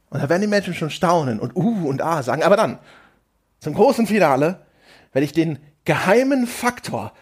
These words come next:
das geheime Appeal, den Magic Dust der Filmumsetzung enthüllen.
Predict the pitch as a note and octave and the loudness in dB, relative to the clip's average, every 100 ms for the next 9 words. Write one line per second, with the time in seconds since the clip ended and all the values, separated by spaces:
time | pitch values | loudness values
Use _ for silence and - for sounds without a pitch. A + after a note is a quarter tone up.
0 | _ - C3 - - - F3 F#3+ F3+ D#3+ | _ -18 -14 -10 -8 -2 0 0 0 -4
1 | - - - - A#3+ A#3+ C3+ B2+ B2 C#3+ | -8 -14 -8 -2 2 2 0 -6 -4 2
2 | B3+ - G3+ - F#3+ - D#3+ G3+ C#4 A#3 | 2 2 -2 0 -2 0 0 0 0 0
3 | A2+ B2 - C3 A2 - C#3 - C3+ A2+ | -2 -2 -2 -8 -10 -8 -10 -6 -6 -6